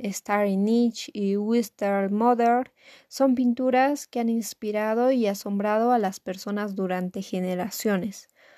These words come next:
A lo largo de los siglos, varias pinturas han logrado reconocimiento mundial en todas las edades y en muchas sociedades debido a su exhibición única de talento y estilo.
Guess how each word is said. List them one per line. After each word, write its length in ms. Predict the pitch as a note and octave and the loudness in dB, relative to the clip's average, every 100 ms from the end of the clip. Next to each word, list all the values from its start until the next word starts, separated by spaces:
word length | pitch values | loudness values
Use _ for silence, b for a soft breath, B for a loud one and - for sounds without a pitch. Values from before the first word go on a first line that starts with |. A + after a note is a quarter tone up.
| b b b | b b b
A 140 | G#3+ | 0
lo 160 | G#3 G#3 | 2 4
largo 460 | A3+ A#3+ B3 B3+ C4 | 6 4 4 4 2
de 100 | A#3+ | 2
los 180 | G3+ | -2
siglos, 720 | - - G3+ A3 A3 A#3 A#3 - | -6 -8 -8 -4 -4 -4 -6 -4
varias 380 | A3+ B3 B3+ | 0 0 -2
pinturas 720 | - G#3+ G3 A3+ A3 A3 A#3 - | -6 -6 -4 -2 0 0 -2 -6
han 220 | G#3 G#3 G#3 | -4 0 0
logrado 420 | G3+ G#3+ A3+ A#3+ | 2 2 2 0
reconocimiento 880 | A3 - F#3+ F#3+ - F#3+ G3 F#3+ G#3+ | -2 -6 -6 -6 -4 -2 -2 -2 -2
mundial 680 | G3 F#3 F3+ F#3+ F#3+ G#3+ | 0 0 0 0 0 -2
en 320 | - G3 F#3+ G3 | -4 -4 -2 -4
todas 320 | A#3 A#3+ A3+ | -2 0 0
las 220 | G3 - | -2 -4
edades 640 | F#3+ F#3 F#3 G#3 B3+ - B B B - | -2 -2 0 2 0 -2 B B B 0
y 100 | A#3 | 2
en 100 | A#3+ | 4
muchas 320 | C4 C#4 B3+ | 2 0 -2
sociedades 680 | B3+ - G#3 G3+ G3 A3 A3+ | -4 -4 -2 -2 -2 -4 -4
debido 400 | G3 F#3+ G3 G#3 | -4 -2 0 2
a 140 | G3+ | 0
su 180 | - F#3 | 0 -4
exhibición 760 | F3 - F#3+ F#3 F3+ - G#3 - | -4 -4 -6 -4 -6 -6 -6 -2
única 440 | A#3+ B3 B3 - A3 | 2 2 2 -2 -4
de 140 | F#3+ | -4
talento 520 | - F#3 F#3+ F#3+ F#3+ | -4 -2 -2 -2 -4
y 120 | F#3+ | -8
estilo. 500 | G3 - - A#3 F#3+ | -8 -8 -2 0 -2